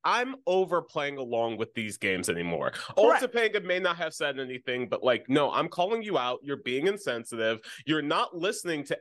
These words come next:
Speaker 1: anything I'm saying." You were like, "Why are you?" j-, he says, uh,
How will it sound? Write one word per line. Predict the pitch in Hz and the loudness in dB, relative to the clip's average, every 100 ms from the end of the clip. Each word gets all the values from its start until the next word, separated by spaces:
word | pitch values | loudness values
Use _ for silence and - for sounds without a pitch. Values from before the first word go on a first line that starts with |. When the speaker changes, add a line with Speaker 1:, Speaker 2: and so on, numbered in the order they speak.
| - | -4
Speaker 1:
anything | 196 262 - 135 | -4 -4 -4 -2
I'm | 113 110 | -2 -4
saying." | 107 113 101 107 123 - - | -4 -2 0 0 -2 -6 -8
You | - | 0
were | 190 214 | 2 4
like, | 208 185 _ _ | 0 -2 _ _
"Why | 123 151 196 240 | -4 0 0 -2
are | 233 - _ | -4 -8 _
you?" | 165 185 | -16 -10
j-, | 175 | -4
he | 180 208 | -2 0
says, | 220 208 | 2 4
uh, | 190 180 170 | 4 4 2